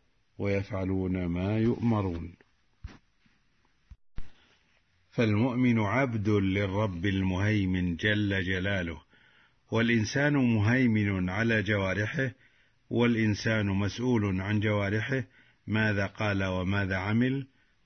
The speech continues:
وماذا سمع وماذا رأى، وماذا عمل بجوارحه ولسانه وبدنه. ولا تقف ما ليس لك به علم،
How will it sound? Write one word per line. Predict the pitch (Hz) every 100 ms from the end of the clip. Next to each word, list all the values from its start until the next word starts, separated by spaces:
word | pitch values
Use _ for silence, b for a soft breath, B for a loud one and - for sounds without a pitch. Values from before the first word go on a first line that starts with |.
| -
وماذا | 117 123 127 110 98
سمع | - 104 104 98
وماذا | 95 92 95 92 90
رأى، | 98 95 90 82 b b b b -
وماذا | 107 104 95 98
عمل | 98 104 98 92
بجوارحه | 87 92 98 92 92 107 120 113
ولسانه | 113 104 92 90 104 95 92 90 90
وبدنه. | 92 95 85 90 85 - B B B -
ولا | 104 110 139
تقف | 143 151 147 - 127
ما | 110 107
ليس | 107 101
لك | 107 98 -
به | 98 95 92 95
علم، | 107 104 80